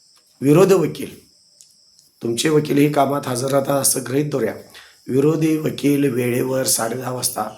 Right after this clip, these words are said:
किंवा तुम्ही ज्यावेळी तुमचा वकील आणि तुम्ही कोर्टात हजर राहताय, त्यावेळी विरोधी वकीलसुद्धा हजर राहतो का, प्रतिवादी हजर राहतो का, हे बघणं गरजेचं आहे. त्याचबरोबर मित्रांनो, ज्यावेळी तुम्ही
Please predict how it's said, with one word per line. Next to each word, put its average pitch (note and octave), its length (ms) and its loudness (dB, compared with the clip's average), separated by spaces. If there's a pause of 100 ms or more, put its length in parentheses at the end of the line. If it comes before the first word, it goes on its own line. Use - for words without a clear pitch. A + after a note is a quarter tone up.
(360)
किंवा B2+ 280 0 (160)
तुम्ही C3 200 -2
ज्यावेळी C3+ 300 -2
तुमचा A#2+ 260 -2
वकील B2+ 340 -2
आणि C#3 180 2
तुम्ही B2 220 -4
कोर्टात A#2 400 -4
हजर A2 260 -4
राहताय, A2+ 320 -4 (520)
त्यावेळी C#3+ 240 2
विरोधी C#3 420 -2
वकीलसुद्धा C3+ 800 -2 (340)
हजर B2 320 -2
राहतो A#2+ 280 -4
का, A2 160 -2 (440)
प्रतिवादी C#3 440 0
हजर A2+ 320 -2
राहतो D3+ 320 0
का, A2+ 180 -4 (280)
हे C3 220 -4
बघणं A#2 480 -4
गरजेचं G#2 400 -2
आहे. - 180 -8 (920)
त्याचबरोबर C#3 640 0
मित्रांनो, B2+ 500 -2 (1400)
ज्यावेळी E3 380 2
तुम्ही C#3+ 460 -4